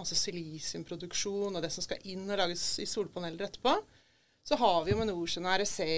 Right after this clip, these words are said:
og Norwegian Crystals lager vi jo verdens, eh, eh, laveste C O to-avtrykk, eh, på disse produktene. Eh, og det sendes jo da ut i verden, blir solpaneler. Ja, vi er verdensledende faktisk der.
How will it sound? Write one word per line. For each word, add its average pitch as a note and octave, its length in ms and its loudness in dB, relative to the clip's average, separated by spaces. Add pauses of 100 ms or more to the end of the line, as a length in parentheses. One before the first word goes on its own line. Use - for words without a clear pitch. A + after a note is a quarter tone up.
(120)
og F#3 220 4
Norwegian E3+ 260 -2
Crystals A#3 540 0 (100)
lager F3 320 0
vi D#3+ 80 -4
jo G3 60 0 (260)
verdens, E3 520 -6 (200)
eh, F#3+ 220 0 (580)
eh, F3+ 240 0
laveste G3 560 8
C F#3+ 160 2
O F#3 80 4
to-avtrykk, F#3 480 -2 (160)
eh, G3 240 4
på G#3+ 80 -4
disse - 160 -2
produktene. F3 460 2 (260)
Eh, A3 560 4 (160)
og A3 160 0
det A3+ 160 6
sendes G#3 240 2
jo G#3 80 0
da G#3 80 10
ut G#3 160 6
i G#3 80 4
verden, G#3 240 4 (480)
blir G#3 160 -2
solpaneler. F#3+ 560 6 (400)
Ja, F#3+ 220 2 (100)
vi A#3+ 160 2
er G#3 240 2
verdensledende D#3+ 880 -4
faktisk - 560 -8
der. - 240 -8